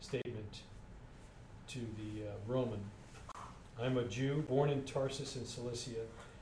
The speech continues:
but brought up in this city, educated at the feet of Gamaliel, according to the strict manner of the laws of our fathers, being zealous for God, as all of you are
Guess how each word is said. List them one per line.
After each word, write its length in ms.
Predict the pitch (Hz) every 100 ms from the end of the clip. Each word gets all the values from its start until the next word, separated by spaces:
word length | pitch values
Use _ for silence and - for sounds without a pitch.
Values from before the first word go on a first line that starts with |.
| -
but 160 | 113 -
brought 220 | 127 135
up 160 | 147
in 60 | 117 104
this 180 | 156 151
city, 320 | 131 117 113
educated 500 | 123 127 - 131 120
at 80 | 120
the 60 | 117
feet 220 | - 131
of 140 | 120
Gamaliel, 640 | 127 117 117 113 110 110 107 - - - -
according 320 | 156 156 151
to 80 | -
the 120 | 127
strict 640 | - - - - 208 208 170
manner 240 | 143 135
of 60 | 120
the 60 |
laws 300 | 120 120 120
of 80 | 113
our 120 | 113 -
fathers, 280 | 127 120 117 -
being 200 | 117 107
zealous 300 | 107 131 131
for 140 | -
God, 360 | 123 120 113 113 117
as 80 | 110
all 160 | 127 131
of 140 | 131 120
you 140 | 117
are 100 | 113